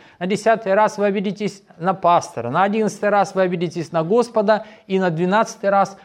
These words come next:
вы пойдёте в какую-то традициональную организацию.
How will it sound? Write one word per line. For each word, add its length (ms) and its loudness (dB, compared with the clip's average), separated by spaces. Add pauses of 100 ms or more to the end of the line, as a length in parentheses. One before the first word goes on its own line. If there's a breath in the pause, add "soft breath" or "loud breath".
вы 120 0
пойдёте 440 0
в 40 -16
какую-то 420 -4
традициональную 1040 -2 (160)
организацию. 800 -4